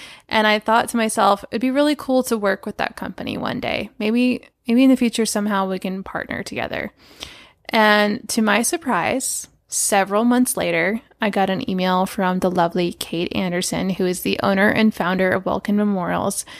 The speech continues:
And she had written me to talk about potential partnership and working together. And I invited her to come on the podcast because I just love what her company is doing. And I really wanted to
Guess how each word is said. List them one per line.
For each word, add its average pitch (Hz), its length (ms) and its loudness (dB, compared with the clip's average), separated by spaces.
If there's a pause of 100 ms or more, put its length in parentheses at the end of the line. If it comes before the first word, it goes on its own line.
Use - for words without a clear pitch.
(520)
And 202 600 0
she 233 180 0
had 247 220 4
written 220 320 2
me 202 440 0 (560)
to 214 800 2
talk 208 240 -2
about 214 240 4
potential 214 380 0
partnership 214 640 -2
and 202 180 -4
working 233 300 0
together. 175 440 -4
And 190 520 -4 (560)
I 214 280 6
invited 220 500 4
her 233 160 4
to 233 60 2
come 226 200 4
on 226 120 6
the 247 80 4
podcast 190 640 0
because 202 320 0
I 202 160 0
just 202 260 -4
love 196 680 2 (100)
what 202 440 2
her - 140 -2
company 196 560 0
is 190 180 -2
doing. 180 320 0
And 185 80 0
I 180 60 0
really 190 320 0
wanted 190 380 0
to 185 400 -2